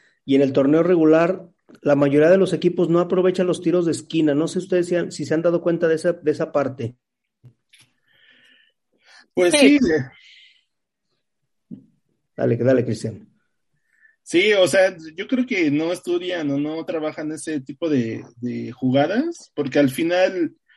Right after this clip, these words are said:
Speaker 2: o, o las estudian demasiado, porque ya al momento de plasmarlas nunca les sale nada, ¿no? Y siempre terminan, este, teniendo errores, eh, con los tiros de esquina. Bueno, eso es al menos lo que yo pienso.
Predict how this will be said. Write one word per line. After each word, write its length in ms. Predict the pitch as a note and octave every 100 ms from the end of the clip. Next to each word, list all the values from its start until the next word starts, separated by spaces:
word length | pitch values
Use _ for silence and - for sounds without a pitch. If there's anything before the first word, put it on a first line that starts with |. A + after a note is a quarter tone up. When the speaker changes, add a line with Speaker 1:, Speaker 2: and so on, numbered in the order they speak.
| _ -
Speaker 2:
o, 520 | C#3+ D3 C#3+ C3 C#3
o 40 |
las 200 | C#3 C3+
estudian 360 | C#3 F3+ F#3+ F#3+
demasiado, 600 | D#3 C3+ B2+ D#3+ F3 F3
porque 280 | C#3 C3+ C#3+
ya 100 | E3
al 60 |
momento 380 | F3+ E3+ E3 F3+
de 140 | D3
plasmarlas 800 | B2+ B2 A#2 C#3 D3+ D#3+ E3+ F3+ -
nunca 340 | D3 D3+ C#3+
les 180 | B2 A2+
sale 260 | C#3+ C3
nada, 340 | A#2 B2 B2 A2+
¿no? 220 | B2+ A3
Y 240 | G#3+ D3 _ - - -
siempre 320 | F3 E3+ F3
terminan, 760 | C#3 C#3+ D#3 E3 D#3 C3+ B2 B2+ _ _ _ _ -
este, 480 | C3 B2+ C#3 B2+ B2+
teniendo 400 | C3+ C3+ C#3+ D3+
errores, 420 | D3 C#3+ D3 C#3+ C#3
eh, 140 | B2 B2+ B2
con 120 | B2 A#2
los 120 | A2+
tiros 260 | B2+ C3 B2+
de 60 |
esquina. 380 | - - A#2 A2
Bueno, 240 | C#3 C3+ C3
eso 200 | C3 C3
es 100 | B2+
al 80 |
menos 220 | A#2+ C3 C3
lo 100 | A#2+
que 140 | -
yo 160 | A2+ A2+
pienso. 380 | C3+ C3+ B2+